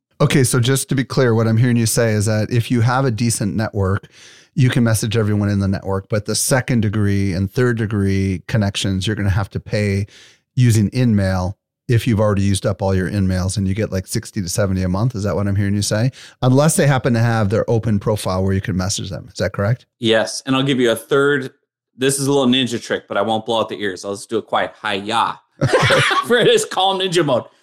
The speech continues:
Speaker 2: Groups. If you join a LinkedIn group of your ideal prospects, so if I join
Speaker 1: Ah.
Speaker 2: business coaches, you can message every single group member for free.
Speaker 1: Wow.
Speaker 2: Whether you're connected or not. So you can join a LinkedIn group with ten thousand coaches,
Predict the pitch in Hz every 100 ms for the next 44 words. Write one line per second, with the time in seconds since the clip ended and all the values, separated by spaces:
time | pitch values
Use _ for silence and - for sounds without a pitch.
0 | _ _ _ _ 131 143 120 - - -
1 | 123 131 120 135 151 214 160 165 180 170
2 | 117 101 117 _ _ _ _ _ _ _
3 | _ 120 117 113 113 107 _ 110 110 107
4 | 117 120 104 98 - 104 - - 110 107
5 | 120 175 208 170 110 104 110 120 113 -
6 | 110 - 123 147 - _ _ _ _ _
7 | 131 143 160 143 139 135 110 - 120 131
8 | 127 135 120 104 117 107 104 101 90 101
9 | - 80 80 92 92 123 170 127 87 82
10 | 120 120 127 120 139 120 117 120 107 104
11 | 95 85 _ _ _ _ _ _ - 120
12 | 113 151 226 170 170 151 156 151 131 135
13 | 143 - - 127 127 131 123 113 98 120
14 | 127 208 220 -